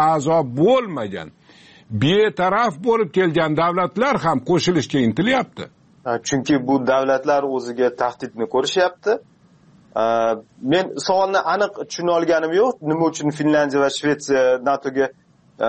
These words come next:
Speaker 2: kirishdi dem-, demoqchimiz yoki mana shu, ha, xatti harakat, ha, natodan uzoqlashtirish, kuchaytirish o'rniga,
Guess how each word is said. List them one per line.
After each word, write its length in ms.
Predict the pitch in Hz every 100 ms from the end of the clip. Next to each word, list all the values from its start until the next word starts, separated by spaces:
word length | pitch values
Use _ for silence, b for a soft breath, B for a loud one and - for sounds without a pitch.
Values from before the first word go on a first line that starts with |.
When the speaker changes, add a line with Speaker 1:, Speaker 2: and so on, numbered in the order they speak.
| 117
Speaker 2:
kirishdi 680 | - 156 147 - 135 127 131 131 127
dem-, 200 | 139 139 135
demoqchimiz 460 | 139 147 156 180 -
yoki 300 | 156 151 175 - B B
mana 240 | - 139 160
shu, 160 | 160 185 -
ha, 180 | - 135
xatti 320 | - 156 156
harakat, 480 | - 170 165 190 190 190 _ _ _ _ -
ha, 120 | 123 127 131 - _ _ _
natodan 960 | 139 131 139 156 170 - 170 156 175 170
uzoqlashtirish, 720 | 147 156 160 160 156 151 160 -
kuchaytirish 460 | - 170 180 165
o'rniga, 480 | 175 165 170 165 208